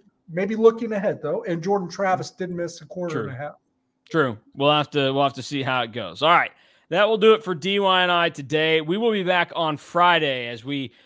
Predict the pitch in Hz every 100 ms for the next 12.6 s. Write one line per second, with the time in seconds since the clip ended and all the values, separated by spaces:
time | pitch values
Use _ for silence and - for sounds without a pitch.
0 | _ _ 185 175 175 170 160 151 156 160
1 | 151 143 160 151 151 151 123 156 156 135
2 | 151 151 143 131 _ _ - 156 151 156
3 | 151 143 127 143 139 147 131 123 143 127
4 | - 151 143 - 151 147 123 123 143 -
5 | 120 127 147 151 - 127 120 127 147 139
6 | 151 135 127 139 131 143 139 139 127 131
7 | 131 120 107 127 143 - 107 113 147 151
8 | - 127 131 143 131 127 120 143 - 123
9 | 123 127 - 139 135 127 _ _ _ _
10 | 127 127 123 123 113 113 190 220 208 151
11 | 185 180 151 147 135 123 _ _ _ 135
12 | 139 123 - 156 165 160